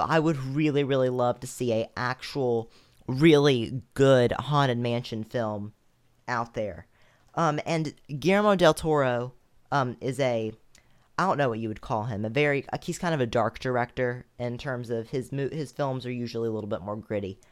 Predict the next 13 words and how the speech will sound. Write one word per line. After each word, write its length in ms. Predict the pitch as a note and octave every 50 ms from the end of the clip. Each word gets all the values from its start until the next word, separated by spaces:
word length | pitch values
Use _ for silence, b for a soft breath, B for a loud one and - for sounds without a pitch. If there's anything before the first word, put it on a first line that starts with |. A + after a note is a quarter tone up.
| b b b b b b b
But 180 | A#2 A2 B2 -
he 560 | - - - - - G#3 A3+ G#3+ G3 F#3 E3+
signed 420 | D#3+ - - E3+ D3+ D3+ D3 C#3+ C#3+
on 400 | C#3 C3 B2+ B2 B2 B2+ B2+ C3+ - - - -
before 300 | - C3 - E3+ F3 D#3
the 80 | C#3+
pandemic 720 | C#3 - D#3+ C#3+ B2+ A#2 C3+ E3 D#3+ C3 B2 - - - b b b b b b b
to 120 | - - C#3+
do 400 | B2+ A2+ G#2+ D3 D#3+ E3+ F3+ E3+
a 120 | C3 B2+
Haunted 360 | C3+ C3+ C3 C3 B2+ B2+ A#2
Mansion 380 | A2+ A#2 A#2 A#2 A2+ - A#2 G#2+
film. 380 | G2+ - G#2+ G2+ F#2 E2+ F#2+